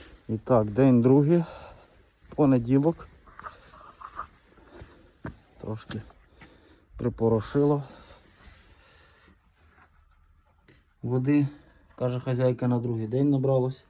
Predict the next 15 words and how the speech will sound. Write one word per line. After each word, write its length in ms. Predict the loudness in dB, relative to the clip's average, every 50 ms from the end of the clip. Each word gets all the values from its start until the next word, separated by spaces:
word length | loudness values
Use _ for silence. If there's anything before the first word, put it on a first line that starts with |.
| _ _ _ _ _ _ _ _ _ _ _ _ _ _ _ _ _ _ _ _
Чотири 500 | -18 -18 -18 -12 -6 -4 -2 0 0 0
метри 360 | 0 -2 -2 -4 -4 -8 -12
стовп 380 | -14 -12 -8 -6 -6 -6 -6
води. 360 | -8 -10 -10 -8 -6 -8 -8 -8 -12 -18 -20 -20 -20 _ _ _ _ _ _ _ _ _ _ _ _ _ _ _ _ _ -20 -20 -20 -20 -20 -20 -20 -20 -20 -20 -20 -20 -20 -8 -4
В 0 |
принципі, 440 | -2 0 0 -2 0 0 2 2 4
я 80 | 2
говорю, 300 | 2 2 0 0 0 0
цієї 280 | 0 2 2 2 2 2
води 320 | 0 -2 -2 0 0 0
хватило 500 | 0 0 -2 -6 -2 -2 -2 0 0 -2
б. 80 | -4 -4 -4 -4 -4 -4 -4 -12 -16 _ -20 -20 -20 -20 _ _ _ _ _ _ _ _ _ _ _ _ -20 -20 -20 _ _ _ _ _ _ _ _ _ 4
Але, 420 | 4 6 8 8 8 8 6 4 0 -6 -18 -20 -20 -20 -16 -12
говорить, 380 | -8 -4 -2 -2 -2 -2 -2 0
літом 420 | 0 0 2 4 2 2 2 0